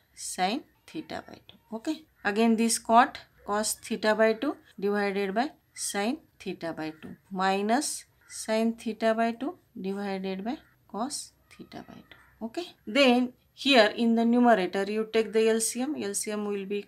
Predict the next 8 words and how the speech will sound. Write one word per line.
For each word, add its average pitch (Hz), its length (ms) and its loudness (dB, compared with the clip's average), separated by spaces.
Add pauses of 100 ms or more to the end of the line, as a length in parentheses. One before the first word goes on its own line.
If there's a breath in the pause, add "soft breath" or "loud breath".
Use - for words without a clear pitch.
cos 208 480 -4
theta 196 380 -8
by 196 200 -2
two 220 260 -6 (340 soft breath)
sine 196 460 -4 (360)
theta - 400 -12
by - 120 -18 (100)
two. - 80 -20